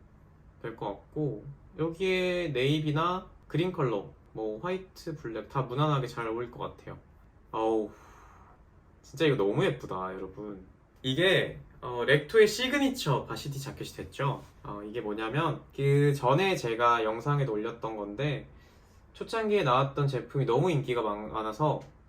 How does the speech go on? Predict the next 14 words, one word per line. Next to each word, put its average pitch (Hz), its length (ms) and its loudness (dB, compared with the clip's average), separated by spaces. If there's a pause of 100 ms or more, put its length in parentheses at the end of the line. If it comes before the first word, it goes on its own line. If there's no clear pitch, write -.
계속, 160 400 6
계속 131 280 -2
리오도 117 280 -2
되고, 139 500 -2 (240)
다음 120 300 -6
시즌에 107 420 -10
얇게, 98 520 -8
두껍게, - 420 -8
얇게, 110 280 -6
두껍게 - 400 -8
해가지고 113 360 -6
계속 - 200 -20
출시됐던 143 760 -4
디자인인데, 107 840 -4